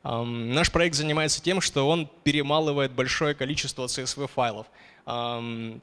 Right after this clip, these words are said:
файлы, они хоть и тривиальные по структуре, но тем не менее могут достигать приличных размеров, там, до семи гигабайт, и их может быть тысячи просто. А, мы занимаемся перемалыванием таких документов, это статистическая информация в основном,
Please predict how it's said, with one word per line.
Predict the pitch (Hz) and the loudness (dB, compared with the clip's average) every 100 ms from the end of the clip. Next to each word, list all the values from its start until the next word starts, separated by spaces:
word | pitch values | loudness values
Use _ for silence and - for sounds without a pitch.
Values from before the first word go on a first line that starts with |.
| - | -20
файлы, | - 170 170 165 139 | 0 2 4 2 2
они | - 143 151 | 0 -4 -2
хоть | 147 | -2
и | 139 | 0
тривиальные | 147 143 147 143 139 | 0 4 6 4 0
по | 139 | -2
структуре, | - 156 - 233 175 | -4 -8 -4 0 0
но | 143 | 0
тем | 143 151 | -2 -2
не | 156 | -2
менее | 180 151 | 0 -2
могут | 131 143 147 | -4 -6 -6
достигать | 135 - 127 151 139 | -8 -8 -2 -2 -2
приличных | 127 143 - 131 | -8 -6 -6 -6
размеров, | 135 135 131 110 - | -6 -2 -2 -2 -6
там, | 117 117 | -12 -8
до | 127 | -6
семи | - 139 156 | -6 -6 -6
гигабайт, | 139 127 123 131 123 113 - - _ | -6 -6 -2 0 0 -4 -14 -20 _
и | 127 | -6
их | 143 - | -6 -4
может | 143 131 | -4 -4
быть | 127 131 - | -4 -6 -6
тысячи | - 143 120 - | -4 -4 -4 -6
просто. | 110 117 110 - - - - - - | -6 -8 -8 -10 -16 -20 -20 -20 -6
А, | 123 120 | -2 0
мы | 131 180 | 2 0
занимаемся | 151 165 160 147 147 | -2 -2 0 0 0
перемалыванием | 143 147 147 139 131 127 | 0 2 2 2 0 -4
таких | 127 135 147 | -8 -6 -2
документов, | 143 180 214 226 156 - | 0 0 -2 -4 -6 -6
это | 135 | -6
статистическая | - 151 165 - 123 - 127 | -6 -4 -4 -4 -4 -4 -6
информация | 123 160 220 208 - | -6 -8 -6 -4 -2
в | 151 | -2
основном, | 147 156 151 143 | 0 2 4 4